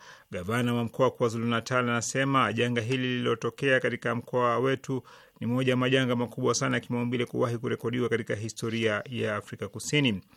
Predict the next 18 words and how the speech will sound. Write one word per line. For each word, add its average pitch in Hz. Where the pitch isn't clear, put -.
Mvua 117
kubwa 139
za 127
masika 127
zilizonyesha 127
katika 123
eneo 127
la 120
fukwe 123
za 117
mashariki 123
mwa 117
Afrika 120
Kusini 139
zimesababisha 127
maporomoko 127
ya 120
udongo 110